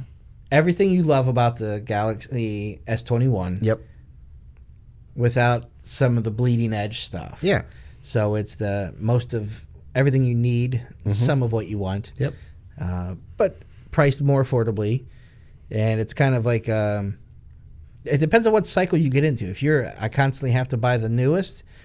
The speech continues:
Speaker 1: and, you know, you're getting that phone, but if you get caught halfway between that, instead of buying last year's model,
Speaker 2: Right.
Speaker 1: this is a good way of buying a current model
Speaker 2: Right.
Speaker 1: with a newer version of Android and
Speaker 2: Yep.
Speaker 1: actually some improvements over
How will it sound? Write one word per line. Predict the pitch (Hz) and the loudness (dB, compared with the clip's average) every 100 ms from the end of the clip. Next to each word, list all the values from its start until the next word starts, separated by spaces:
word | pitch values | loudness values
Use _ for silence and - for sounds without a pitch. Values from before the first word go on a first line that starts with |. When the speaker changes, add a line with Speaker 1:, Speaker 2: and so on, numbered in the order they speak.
| - - | -20 -14
Speaker 1:
and, | - 110 110 107 104 - - - - - | -4 -2 0 -2 -4 -10 -20 -20 -20 -12
you | 104 | -8
know, | 92 | -6
you're | 95 107 | -4 -4
getting | 104 113 110 | -2 -2 0
that | 107 110 | -2 -4
phone, | - 120 131 139 | -2 0 2 2
but | 113 | 0
if | 110 123 | -2 -2
you | 120 | -2
get | 110 120 - | -2 -4 -2
caught | 135 120 - | -2 -2 -2
halfway | - 123 120 120 113 | -4 -2 0 0 -2
between | 107 - 151 165 151 | -2 -6 -2 2 2
that, | 104 98 | 0 -2
instead | 98 - 120 | -4 -2 -2
of | 104 | 0
buying | 113 110 107 104 101 - - - - - | 0 0 -2 -2 -6 -10 -20 -20 -20 -10
last | 107 110 135 156 - | -2 2 4 2 -2
year's | 110 95 101 | -6 -4 -4
model, | 98 95 95 104 120 | -2 -2 -2 -2 -2
Speaker 2:
Right. | 92 87 - - - | 0 0 -2 -12 -6
Speaker 1:
this | 107 107 | -4 -2
is | 117 107 | -2 -2
a | |
good | 101 110 | -2 -2
way | 107 101 | -2 -2
of | 98 92 - - - - | -4 -10 -18 -20 -18 -6
buying | 110 120 117 | 0 2 2
a | 107 101 | 0 -4
current | - 160 151 113 - - | -4 0 0 0 -4 -8
model | 101 92 85 87 92 | -4 -2 -2 -4 -2
Speaker 2:
Right. | 92 - - - | -2 -2 -8 -6
Speaker 1:
with | 117 113 | -2 2
a | 127 | 4
newer | 139 131 | 4 4
version | 131 135 139 131 | 4 2 2 0
of | 120 | 2
Android | 117 110 117 120 117 120 | 2 2 2 2 2 2
and | 110 131 | 2 2
Speaker 2:
Yep. | 135 | 2
Speaker 1:
actually | - 127 | -2 -2
some | 139 123 | 2 2
improvements | 117 185 202 139 113 - | 2 2 4 2 -2 -2
over | 123 117 110 107 | 0 0 0 -2